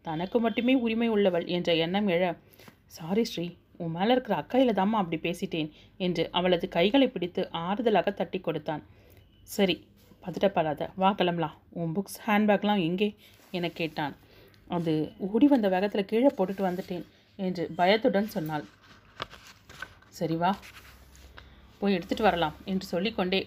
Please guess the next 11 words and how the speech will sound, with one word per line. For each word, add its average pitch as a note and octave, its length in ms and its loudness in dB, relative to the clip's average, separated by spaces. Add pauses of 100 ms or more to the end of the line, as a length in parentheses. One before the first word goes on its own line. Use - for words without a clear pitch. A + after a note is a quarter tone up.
(100)
வள்-, G3+ 240 2 (100)
வண்டியை G#3 380 2
தள்ளிக்கொண்டு F#3 560 0 (100)
அவளுடன் F3+ 420 -2
நடந்தான். D#3+ 460 -2 (720)
வீட்டிற்கு D#4+ 420 2
வந்த G3 220 -2
மதியை, F3 340 -4 (420)
"என்னடி A3+ 360 2 (240)
இவ்வளோ F#3 320 0
நேரம்? C#4 320 2